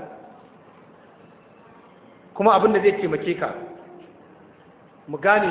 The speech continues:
cewa yin da'a ga Allah jin daɗi biyu yake kawo.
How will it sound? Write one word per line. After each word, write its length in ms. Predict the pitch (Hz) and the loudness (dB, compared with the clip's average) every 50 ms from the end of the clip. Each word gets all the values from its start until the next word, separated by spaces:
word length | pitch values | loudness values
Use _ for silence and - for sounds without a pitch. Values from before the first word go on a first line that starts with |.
| - - | -4 -4
cewa 340 | 190 170 147 135 117 107 - - - - - - - - - - - - - - - - - - - - - - - - - - - - - - - - - - - - - - - - - - 156 | -4 -4 -2 -2 -4 -4 -8 -12 -14 -16 -18 -20 -20 -20 -20 -20 -20 -20 -20 -20 -20 -20 -20 -20 -20 -20 -20 -20 -20 -20 -20 -20 -20 -20 -20 -20 -20 -20 -20 -20 -20 -20 -20 -20 -20 -20 -20 -16 -6
yin 260 | 156 196 247 240 - | 0 2 2 4 4
da'a 300 | 214 208 214 190 202 190 190 | 4 4 6 6 4 4 4
ga 60 | 190 165 | 4 2
Allah 280 | 175 180 180 156 117 - - - - - - - - - - - - - - - - - - - - - | 2 2 2 0 -2 -2 -4 -8 -10 -12 -12 -14 -16 -18 -20 -20 -20 -20 -20 -20 -20 -20 -20 -20 -20 -8
jin 160 | 143 170 220 202 | -2 0 2 4
daɗi 300 | 185 185 208 202 180 180 | 4 4 2 2 -2 -2
biyu 140 | 180 190 196 | 0 2 2
yake 160 | 190 190 175 | 2 0 0
kawo. 640 | 135 - 156 143 127 117 - - - - - - - | 2 4 4 4 4 4 0 -2 -6 -8 -10 -12 -14